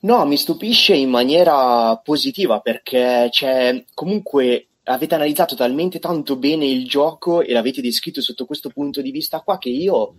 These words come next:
ehm, l'avevo praticamente omesso, non mi ricordavo questa cosa qui, che davvero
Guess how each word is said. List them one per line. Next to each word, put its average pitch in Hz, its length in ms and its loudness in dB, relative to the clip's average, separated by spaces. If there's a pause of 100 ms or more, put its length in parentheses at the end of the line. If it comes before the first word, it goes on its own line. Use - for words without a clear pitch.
(240)
ehm, 110 600 -2 (100)
l'avevo 170 680 4
praticamente 175 920 0
omesso, 139 500 0
non 120 80 -2
mi 139 120 0
ricordavo 151 420 -2
questa 117 240 -8
cosa 120 200 -4
qui, 117 120 -12
che 131 100 -8
davvero 131 520 0